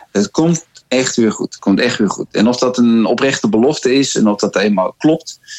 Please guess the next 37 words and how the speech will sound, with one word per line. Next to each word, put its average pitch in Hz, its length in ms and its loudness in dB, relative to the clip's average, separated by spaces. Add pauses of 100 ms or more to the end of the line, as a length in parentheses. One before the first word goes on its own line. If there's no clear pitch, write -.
(260)
Maar, 117 440 0 (100)
hé, 139 320 -4 (320)
hoop 165 340 -2
hebben 147 220 0
mensen 120 300 -2
ook 107 200 -2
nodig. - 420 -12 (600)
Dus, 143 280 0
dus 147 340 0
dat 196 160 0
zou 180 220 0
ik 160 60 -10
zijn. 135 180 0
Maar 143 200 0
ik, 160 240 -2
maar 151 260 0 (120)
het 143 140 -6
andere 208 260 0
deel 202 200 2
van 190 120 -2
het - 80 -2
antwoord 190 380 0
is 170 240 -2
dat 170 280 0 (120)
ik 160 200 -2 (140)
niet 165 240 0
zo 160 180 0
in 160 160 2
motivatie 165 640 -2
geloof. 87 360 -2 (160)
Mensen 147 300 -2
zijn 170 160 2
helemaal 208 560 2
lyrisch 202 380 2
over 147 200 2
motivatie 180 1040 0
en, 120 220 0